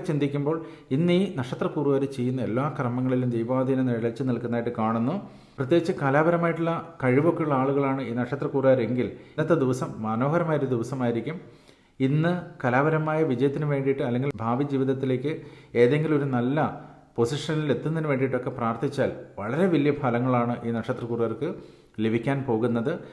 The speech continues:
അതുകൊണ്ട് ഈ ദിവസത്തെ മിഥുനക്കൂറുകാരെ നഷ്ടപ്പെടുത്തി കളയരുത്. നിങ്ങളുടെ ആഗ്രഹങ്ങൾ സഫലമാക്കുന്നതിന് ആവശ്യമായിട്ടുള്ള പ്രാർത്ഥനയ്ക്ക് വളരെ പ്രാധാന്യമുള്ള ദിവസമാണിന്ന്. കാരണം ചില ദിവസങ്ങളിൽ നമ്മൾ പ്രാർത്ഥിച്ചാൽ ചില കാര്യങ്ങൾ നടക്കും. പക്ഷേ ഇത് ഭാഗ്യമുള്ള ആളുകൾക്ക് മനസ്സിലായിട്ട് അവർ സ്വയം ചെയ്യും.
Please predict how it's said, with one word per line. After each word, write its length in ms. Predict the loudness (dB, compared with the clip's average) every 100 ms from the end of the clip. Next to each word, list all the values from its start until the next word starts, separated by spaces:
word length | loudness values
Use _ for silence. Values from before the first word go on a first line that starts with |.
| -6 0
അതുകൊണ്ട് 280 | 2 2 2
ഈ 20 | 2
ദിവസത്തെ 380 | 2 2 0 -2 -2
മിഥുനക്കൂറുകാരെ 520 | -2 -2 0 0 0
നഷ്ടപ്പെടുത്തി 480 | -4 -4 -2 -2 -2
കളയരുത്. 420 | -2 0 0 0 -2 -4 -14 -8 -2
നിങ്ങളുടെ 260 | 0 2 2
ആഗ്രഹങ്ങൾ 400 | 2 0 0 -2 -4
സഫലമാക്കുന്നതിന് 640 | -4 0 2 2 2 0 0
ആവശ്യമായിട്ടുള്ള 480 | 0 -2 -2 -2 -2 -2
പ്രാർത്ഥനയ്ക്ക് 520 | -2 -2 -2 -4 -2 0
വളരെ 220 | 0 0
പ്രാധാന്യമുള്ള 520 | 0 2 2 2 0 0
ദിവസമാണിന്ന്. 640 | 0 -2 -2 0 0 -2 -6 -10 -20 -20 -4
കാരണം 320 | -2 0 0 -4 -12 -20 -20 _ 2
ചില 120 | 4 4
ദിവസങ്ങളിൽ 440 | 4 2 -2 0 0
നമ്മൾ 180 | 2 2 0 -4
പ്രാർത്ഥിച്ചാൽ 480 | -4 -4 -4 -4 -2 0
ചില 100 | -2 -2
കാര്യങ്ങൾ 340 | -2 -2 -2 -2 0
നടക്കും. 340 | -2 -4 -8 -6
പക്ഷേ 180 | -6 -2 0
ഇത് 80 | 0 -2 -14 -20 -6 0
ഭാഗ്യമുള്ള 480 | 0 2 0 2 4
ആളുകൾക്ക് 360 | 4 4 2 0
മനസ്സിലായിട്ട് 500 | -2 -2 4 4 4 0
അവർ 140 | 0 0
സ്വയം 240 | 0 0 0 0
ചെയ്യും. 260 | 0 -2